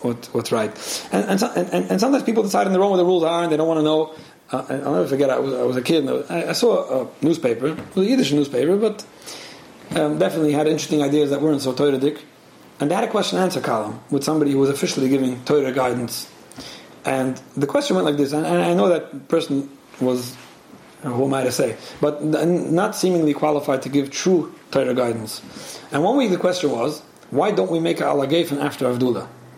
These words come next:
Why don't we make a Ala Gefen after Avdullah? Make Avdullah, you drink a cup of wine, and we don't make Av-, and we'll make Ala Gefen." Now, um, the answer to that question, for those who don't know, before I go on, is that you do make a Ala Gefen after Avdullah. You have to make a Bracha Achrona whenever you eat anything that has a shear.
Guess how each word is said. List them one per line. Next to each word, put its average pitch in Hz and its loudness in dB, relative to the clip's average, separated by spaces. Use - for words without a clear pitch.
Why 147 0
don't 233 2
we 233 2
make - -2
a 208 4
Ala 190 2
Gefen 202 2
after 165 -2
Avdullah? 156 0
Make 151 0
Avdullah, 127 0
you 156 -6
drink 143 0
a 139 -2
cup 135 -2
of 127 2
wine, 120 0
and 123 -2
we 127 0
don't 147 2
make 180 2
Av-, 190 0
and 202 -6
we'll 180 2
make 202 2
Ala 196 2
Gefen." 190 0
Now, 131 -2
um, 135 -2
the 147 0
answer 226 0
to 190 0
that 190 2
question, 170 -2
for 135 -8
those 147 2
who 139 0
don't 143 4
know, 151 2
before 131 -4
I 123 -2
go 170 2
on, 143 -2
is 139 0
that 139 -2
you 135 -2
do 143 2
make 131 0
a 123 -4
Ala 120 0
Gefen 135 0
after 127 -2
Avdullah. 131 0
You 131 0
have 135 -2
to 151 -2
make 143 0
a 143 2
Bracha 151 -2
Achrona 170 0
whenever 156 2
you 151 4
eat 160 4
anything 151 0
that 131 0
has 135 2
a 151 0
shear. 151 0